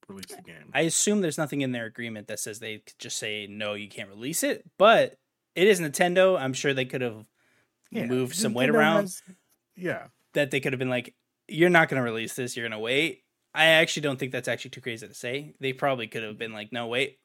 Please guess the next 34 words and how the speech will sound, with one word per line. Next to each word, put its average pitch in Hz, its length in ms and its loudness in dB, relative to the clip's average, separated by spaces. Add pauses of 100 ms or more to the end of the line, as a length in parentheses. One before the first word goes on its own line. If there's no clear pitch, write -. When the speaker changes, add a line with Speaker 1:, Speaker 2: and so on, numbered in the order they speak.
Speaker 2:
They 127 180 -4
prob-, - 480 -14 (160)
they - 100 -2
Speaker 1:
Metroid 131 40 -2
Speaker 2:
might 208 160 -2
not 165 160 2
have 117 140 -6
Speaker 1:
Prime. 117 100 -10
Speaker 2:
cared. 127 460 -4 (600)
They 135 80 -10
probably 147 280 2
just 123 120 -2
Speaker 1:
Metroid 110 40 -4
Speaker 2:
like, 120 160 -2
Speaker 1:
Prime 107 260 -6
Speaker 2:
"Release 104 500 -8
it." - 60 -16
Speaker 1:
Remastered. 151 300 -14 (300)
Let's 113 220 -10
Speaker 2:
<laughs> 123 120 -2
Speaker 1:
not 113 200 -12
forget 113 340 -8
how 110 140 -10
long 113 240 -8
that's 117 280 -8
been 135 340 -6
Speaker 2:
That's - 120 -20
Speaker 1:
waited 131 380 -6
Speaker 2:
tr-, 135 60 -14
Speaker 1:
for. 151 240 -4
Speaker 2:
that's - 160 -8
true. 117 180 -12 (140)
Yeah, 110 240 -6
yeah. 107 200 -10